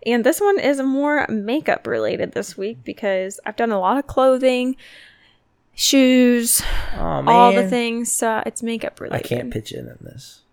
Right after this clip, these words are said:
Speaker 1: Yeah, you can't pitch on this.
Speaker 2: Maybe.
Speaker 1: It's something I've used for years and years and years and years and years, and I'm like, "I'm just gonna throw it out there for the moms that may not be using it," and it is a good tinted moisturizer.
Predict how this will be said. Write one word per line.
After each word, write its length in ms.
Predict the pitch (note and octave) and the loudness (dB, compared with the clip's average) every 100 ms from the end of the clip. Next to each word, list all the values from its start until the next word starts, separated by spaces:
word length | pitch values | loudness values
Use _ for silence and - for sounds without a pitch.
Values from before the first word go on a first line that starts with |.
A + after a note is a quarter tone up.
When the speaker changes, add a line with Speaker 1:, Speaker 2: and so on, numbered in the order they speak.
| _ _ _ - _ _ _ | _ _ _ -20 _ _ _
Speaker 1:
Yeah, 120 | F#3 | -12
you 120 | F#3 - | -10 -12
can't 240 | - - | -14 -16
pitch 200 | - - | -16 -16
on 100 | - | -16
this. 300 | - - - _ _ | -16 -16 -18 _ _
Speaker 2:
Maybe. 340 | D#3 A#2 - G#2+ | -12 -12 -14 -6
Speaker 1:
It's 340 | A#3+ A#3+ - | -2 -2 -2
something 300 | - F#4+ E4+ | 2 2 4
I've 160 | A#3+ G3+ | 2 0
used 220 | A3+ A#3+ | -2 -4
for 120 | - | -6
years 300 | F#3 G3+ A3+ | -6 0 0
and 80 | G#3 | 0
years 200 | G#3+ G#3+ | 0 -2
and 80 | F#3+ | -2
years 200 | F#3+ G3 | -4 -4
and 100 | F#3+ | -6
years 180 | F#3 F#3 | -6 -8
and 120 | F3+ | -10
years, 200 | F#3 F#3 | -10 -10
and 60 | F#3 | -10
I'm 120 | F#3 | -8
like, 160 | F#3 | -6
"I'm 140 | G#3+ F#4+ | -2 -2
just 140 | E4 | -2
gonna 180 | A3+ G#3+ | -2 -4
throw 220 | - A#3+ | 0 2
it 60 | A#3+ | 4
out 160 | A3+ | 2
there 140 | A3+ A#3 | 0 -2
for 240 | - G3 | 0 -2
the 60 | G3 | -2
moms 340 | F#3+ G3 A3 | -4 -4 -4
that 180 | - - | -4 -4
may 180 | G#3+ B3+ | -4 -4
not 260 | A#3 A3 | -4 -6
be 80 | G#3 | -6
using 360 | G3 G3+ G#3 G#3 | -8 -8 -6 -4
it," 160 | B3 | -2
and 120 | G#3+ G#3 | 0 0
it 140 | G3+ | 0
is 200 | G3+ G3+ | 0 -2
a 140 | G3 G3 | -4 -2
good 360 | A3 A3 - | -2 -2 -4
tinted 360 | - C#4+ D#4 C#4+ | -6 -2 0 0
moisturizer. 760 | B3 B3+ - C4 B3+ B3+ B3 | -2 -2 -2 0 2 4 2